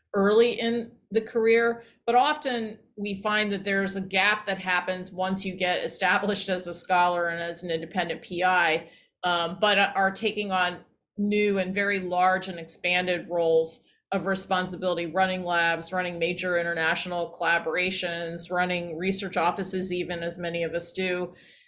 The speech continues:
And yet there is not very much in the way of training and, uh, resources to help guide you in, in how you would,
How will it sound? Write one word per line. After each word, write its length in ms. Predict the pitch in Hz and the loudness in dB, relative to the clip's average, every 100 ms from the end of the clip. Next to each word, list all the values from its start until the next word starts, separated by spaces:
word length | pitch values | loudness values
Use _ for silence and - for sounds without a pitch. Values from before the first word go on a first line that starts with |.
| _ | _
And 160 | 190 196 | 2 4
yet 240 | 214 208 | 4 2
there 140 | 202 196 | 2 2
is 160 | 190 | 0
not 340 | 196 190 - - | 0 0 0 0
very 220 | 185 190 | 0 0
much 420 | 185 196 196 - | -2 -2 -2 -6
in 160 | 196 180 | -6 -4
the 80 | |
way 380 | 170 175 170 170 | 0 4 4 4
of 320 | - 170 156 | 2 -4 -4
training 640 | - - 175 180 180 175 - | -10 -6 -4 -2 -2 -2 -6
and, 520 | 175 170 165 165 165 - | -4 0 0 -2 -4 -2
uh, 200 | 170 165 | 0 2
resources 640 | 170 180 196 202 196 180 - | 0 -2 0 0 0 -4 -4
to 140 | - | -6
help 440 | 165 185 175 - 180 | 0 0 0 -4 0
guide 340 | 170 185 190 | 2 2 0
you 240 | 180 165 | -4 -4
in, 280 | 170 170 165 - | -4 -6 -8 -6
in 160 | 165 | -6
how 340 | 165 180 180 180 | -4 2 4 2
you 280 | 160 156 156 | 0 -4 2
would, 340 | 160 156 | 2 2